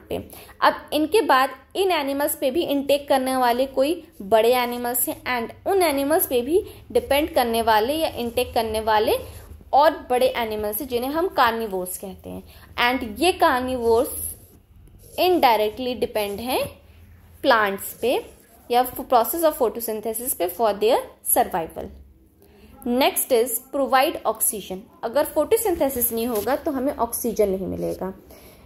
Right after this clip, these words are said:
The life supporting gas oxygen is present in the atmosphere in a free state only because of photosynthesis।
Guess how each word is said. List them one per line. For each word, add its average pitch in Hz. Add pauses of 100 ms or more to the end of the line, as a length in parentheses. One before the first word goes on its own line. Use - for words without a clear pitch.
(100)
The 240
life 262
supporting 302
gas 208 (380)
oxygen 220 (160)
is 349 (120)
present 208
in 247
the 247
atmosphere 214
in 269
a 311
free 311
state 214 (200)
only 233 (380)
because 320
of 330
photosynthesis। 233